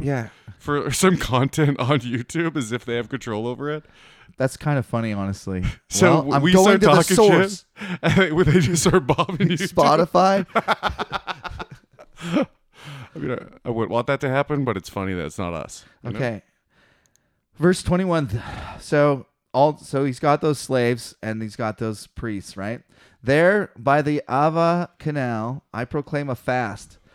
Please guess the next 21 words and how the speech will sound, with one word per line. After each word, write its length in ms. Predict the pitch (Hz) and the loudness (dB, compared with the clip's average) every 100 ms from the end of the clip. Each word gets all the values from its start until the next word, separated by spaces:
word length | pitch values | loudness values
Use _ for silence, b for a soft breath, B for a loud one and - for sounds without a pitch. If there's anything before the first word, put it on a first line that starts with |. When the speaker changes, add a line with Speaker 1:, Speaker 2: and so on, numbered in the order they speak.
| b | b
Speaker 1:
so 180 | - - | -12 -6
that 60 | 120 | -4
we 120 | 135 | -4
might 200 | 135 131 | -2 -2
humble 360 | 113 156 156 156 | -2 -2 0 0
ourselves 440 | 147 - 135 135 | 0 0 0 0
before 360 | 123 - 127 127 | -4 -6 -4 -2
our 120 | 120 | -2
God 360 | 113 110 110 - | -2 -2 -4 -6
and 140 | 107 | -8
ask 260 | 110 117 - | -6 -8 -8
him 100 | 117 | -10
for 160 | 123 | -8
a 60 | 107 | -8
safe 260 | - 120 123 | -6 -8 -8
journey 260 | 113 113 | -10 -10
for 180 | 110 104 | -10 -10
us 160 | 104 - | -10 -10
and 100 | 104 | -12
our 80 | 98 | -12
children, 460 | - 104 90 90 | -10 -10 -10 -14